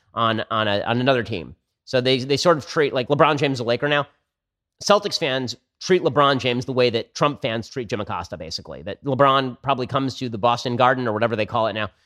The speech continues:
uh, and the, and he, he plays and everybody boos him and they say that he's a traitor and they say he's terrible.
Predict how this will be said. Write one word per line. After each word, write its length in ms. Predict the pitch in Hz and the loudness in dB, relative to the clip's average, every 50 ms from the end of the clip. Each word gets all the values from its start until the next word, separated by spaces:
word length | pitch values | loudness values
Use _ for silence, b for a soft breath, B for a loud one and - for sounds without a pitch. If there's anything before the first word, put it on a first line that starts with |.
| _ _ _ - | _ _ _ -2
uh, 220 | 107 110 110 113 - - | 0 0 0 0 0 -2
and 360 | 120 117 113 113 113 110 - - | 0 0 2 0 0 -2 -6 -8
the, 380 | 120 104 123 120 113 113 - | -8 -4 -4 -2 -2 -4 -4
and 160 | - 113 107 110 | -4 -4 -4 -4
he, 320 | 113 110 104 107 85 - | -4 -6 -8 -8 -10 -12
he 240 | 95 104 101 95 82 - _ _ _ _ | -12 -12 -12 -12 -14 -18 _ _ _ _
plays 340 | - 180 185 170 165 156 127 | 2 4 6 6 6 6 4
and 60 | 143 | 2
everybody 200 | 135 127 113 127 | 2 0 0 -2
boos 320 | 113 110 170 190 180 143 139 | -2 2 2 2 2 4 4
him 140 | 165 151 147 | 4 4 4
and 80 | 135 | 2
they 60 | 120 113 | -2 -2
say 120 | - 127 | -4 -6
that 120 | 110 110 107 | -8 -8 -8
he's 120 | 107 98 | -10 -10
a 40 | 117 | -6
traitor 300 | - - 202 180 170 156 | 0 2 4 4 4 2
and 100 | 139 127 | 2 0
they 40 | 120 | -2
say 100 | 107 131 | -4 -6
he's 140 | 120 113 - | -8 -4 2
terrible. 320 | 185 180 170 151 156 151 | 4 4 6 6 4 2